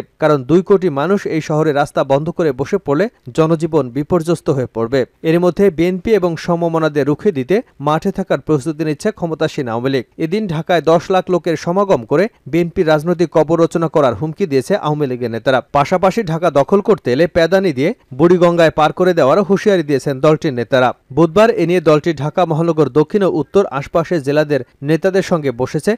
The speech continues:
কেন্দ্রীয় আওয়ামী লীগ। এ নিয়ে আওয়ামী লীগের প্রেসিডিয়াম সদস্য জাহাঙ্গীর কবির নানক বলেন, বিএনপি নামক দলটি মাহতপাড়া পাগলা হাতি, তাদের নেতৃত্বের ঠিক নেই।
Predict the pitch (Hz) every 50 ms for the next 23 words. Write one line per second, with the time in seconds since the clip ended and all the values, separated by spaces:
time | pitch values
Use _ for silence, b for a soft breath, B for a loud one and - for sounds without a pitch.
0 | b b b 180 180 180 160 175 170 - 113 117 120 117 127 127 127 117 _ _
1 | - 165 165 170 196 220 208 143 165 160 165 180 185 185 180 185 165 - - 175
2 | - - 208 220 214 180 - 185 139 127 131 - 180 175 147 160 147 170 180 190
3 | 180 160 190 165 156 143 131 135 151 180 185 151 127 123 131 170 208 226 b b
4 | b 127 131 175 196 202 185 240 214 202 190 175 165 147 127 139 127 131 135 -
5 | 202 240 294 _ _ - 139 147 160 185 190 - - 196 175 143 - - 143 143
6 | 156 160 135 135 127 120 - 143 120 - _ _ - 135 139 143 156 135 135 143
7 | 143 _ - 208 208 180 - 196 - - - 160 - 135 156 196